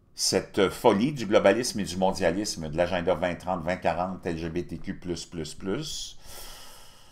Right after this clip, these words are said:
Mettre fin aux guerres.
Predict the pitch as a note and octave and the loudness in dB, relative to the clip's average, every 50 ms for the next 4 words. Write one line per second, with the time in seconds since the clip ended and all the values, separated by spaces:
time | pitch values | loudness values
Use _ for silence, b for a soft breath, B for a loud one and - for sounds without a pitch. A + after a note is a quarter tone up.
0 | B B B B B B B - - - - - - - - - - _ - - | B B B B B B B -20 -20 -20 -20 -20 -20 -20 -20 -20 -20 _ -20 -20
1 | - - - - - - - - - - - _ _ _ - - - - - - | -20 -20 -20 -20 -20 -20 -20 -20 -20 -20 -20 _ _ _ -20 -20 -20 -20 -14 -4
2 | - F2 E2+ - - - C3+ E3+ G3 F3+ D3+ A2+ A2+ C3+ E3 G3 G#3 G#3 F#3+ | -2 -2 -2 0 2 4 4 6 6 4 6 6 6 4 4 2 -2 -4 -6